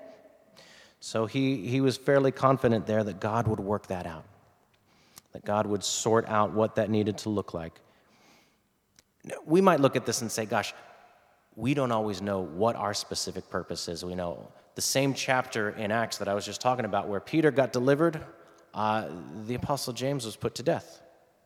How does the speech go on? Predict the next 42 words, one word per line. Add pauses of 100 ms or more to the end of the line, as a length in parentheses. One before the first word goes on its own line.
(120)
So
how
do
I
know
in
any
crisis,
any
situation,
am
I
the
Peter
in
this
story
or
am
I
the
James
in
this
story? (1400)
But
really
the
hope
that
we
have
in
the
gospel (540)
is
that
God's
purposes
are
worked
out